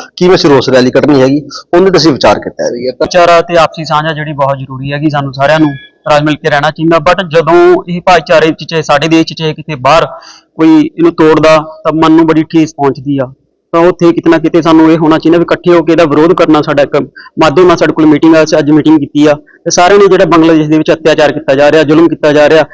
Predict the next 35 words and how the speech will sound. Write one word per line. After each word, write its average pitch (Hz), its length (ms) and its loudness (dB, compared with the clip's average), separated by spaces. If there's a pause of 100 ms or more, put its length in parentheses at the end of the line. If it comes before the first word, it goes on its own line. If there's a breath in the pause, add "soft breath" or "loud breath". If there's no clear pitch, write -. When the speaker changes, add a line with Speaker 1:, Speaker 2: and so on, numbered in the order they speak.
(260 loud breath)
Speaker 2:
ਸਰਕਾਰੀ 170 300 2
ਮੁਲਾਜ਼ਮਾਂ 165 420 2
ਤੋਂ 160 160 -4
ਅਸਤੀਫੇ 160 320 -4
ਲਿੱਤੇ 147 260 -4
ਜਾ 139 120 0
ਰਹੇ 147 100 -2
ਨੇ, 139 100 -4 (360 soft breath)
ਇਹ 214 60 4
ਦਿਨ 208 160 4 (640)
ਬੜੇ 196 380 2
ਔਖੇ 190 220 0
ਨੇ। 175 100 2
ਚਾਹੇ 180 180 2
ਉੱਥੇ 196 160 -2
ਦੇ 190 80 4
ਲੋਕ 190 200 2
ਜਿਹੜੇ, 185 340 2 (120)
ਸੋਚੋ 220 280 2
ਵੀ 214 60 0
ਕਿਸ 220 160 -2
ਤਰ੍ਹਾਂ 214 200 2
ਉਹ 208 100 4
ਆਪਣੀ 202 200 2
ਜ਼ਿੰਦਗੀ 185 320 2
ਤੇ 190 240 2 (600 loud breath)
ਆਪਣੇ 196 200 2
ਉੱਪਰ 196 180 2
ਇਹ 190 220 4
ਦੁੱਖ 190 320 0
ਨੇ 180 140 4
ਜਿਹੜੇ 170 220 2
ਹੰਢਾ 185 260 2
ਰਹੇ 156 180 0
ਹੋਣਗੇ। 135 400 -6